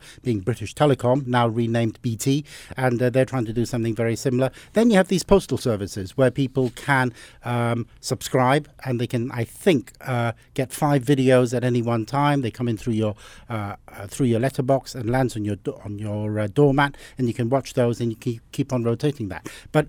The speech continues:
it is time to start moving away from that. And, uh, Netflix is, uh, I think, in the forefront of that in the U K. It'll take some time to build up, and when it does, and I think people will find that it's a, a service that, uh, they can understand,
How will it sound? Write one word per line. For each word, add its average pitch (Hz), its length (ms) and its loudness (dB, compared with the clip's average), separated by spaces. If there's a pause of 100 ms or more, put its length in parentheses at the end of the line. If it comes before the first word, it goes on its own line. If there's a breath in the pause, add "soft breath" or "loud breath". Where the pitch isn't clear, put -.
(140)
it 156 120 0
is 156 160 6
time 151 380 0
to 123 100 -12
start 139 240 -2
moving 131 320 2
away 127 280 2
from 95 260 -6
that. 92 220 -8 (280 loud breath)
And, 120 360 0
uh, 117 160 2 (220 soft breath)
Netflix 139 540 -2
is, 127 280 0
uh, 113 280 -4 (300 soft breath)
I 123 140 -4
think, - 600 2
in 127 140 2
the 120 60 2
forefront 127 500 0
of 117 100 -4
that 117 220 -4
in 113 80 -4
the 110 80 -2
U 104 240 -2
K. 117 260 -2 (200 soft breath)
It'll 139 160 2
take 147 180 0
some 131 160 -2
time 123 180 -2
to - 80 -10
build 117 280 0
up, 135 180 -4
and 123 100 2
when 131 120 2
it 123 120 -4
does, 143 360 4
and 123 100 -6
I 127 60 -4
think 135 180 -4
people 135 260 -4
will 131 120 -2
find 143 340 0
that 139 140 -2
it's 143 280 -6
a, 143 160 0 (320 loud breath)
a 143 60 0
service 147 400 2
that, - 340 -4
uh, 147 160 2
they 147 220 2
can 147 540 0 (120)
understand, 143 760 -4